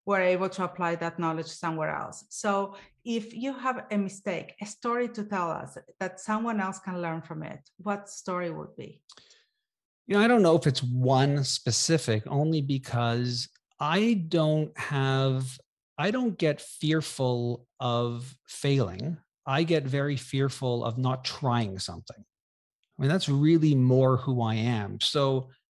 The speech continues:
Speaker 2: I'm failing all the time. I probably failed six times this morning. Most of them probably happened because of my kids <laughs> and things that I,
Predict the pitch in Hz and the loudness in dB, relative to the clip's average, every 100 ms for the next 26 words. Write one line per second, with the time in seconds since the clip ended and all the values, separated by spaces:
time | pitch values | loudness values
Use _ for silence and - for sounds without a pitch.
0 | _ _ _ 143 240 226 170 127 123 113 | _ _ _ -2 0 2 2 2 0 -2
1 | 104 - 127 151 143 110 117 131 135 123 | -6 -6 -2 0 0 0 -2 -2 0 0
2 | 127 123 - - 131 - 123 123 120 113 | 0 0 0 -2 -4 -4 -2 0 0 -2
3 | 127 123 127 131 127 160 - 127 120 113 | -2 0 2 2 2 2 0 -2 -2 -4
4 | - 123 131 127 123 104 120 - 123 117 | -2 -2 -2 -2 -2 -2 -2 -2 -2 -2
5 | - 120 120 113 113 - 127 143 147 - | -2 -2 -2 0 -2 2 2 2 0 -4
6 | - - 160 131 147 143 131 127 | -14 -2 0 4 4 4 2 2